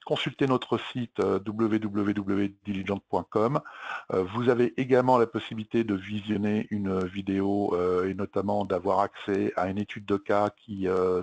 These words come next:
s'appelle La Parisienne, qui est une société d'assurance, euh, l'une des plus vieilles sociétés d'assurance de Paris, euh, où son président a eu la volonté de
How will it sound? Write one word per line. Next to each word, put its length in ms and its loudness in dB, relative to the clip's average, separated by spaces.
s'appelle 380 0
La 80 0
Parisienne, 640 0
qui 120 -4
est 160 -4
une 240 0
société 400 -2
d'assurance, 580 2
euh, 100 2
l'une 220 -2
des 80 0
plus 180 -4
vieilles 160 2
sociétés 400 -4
d'assurance 480 0
de 80 0
Paris, 320 2
euh, 340 2
où 100 -4
son 180 -6
président 680 2
a 240 4
eu 140 0
la 100 2
volonté 720 0
de 100 -2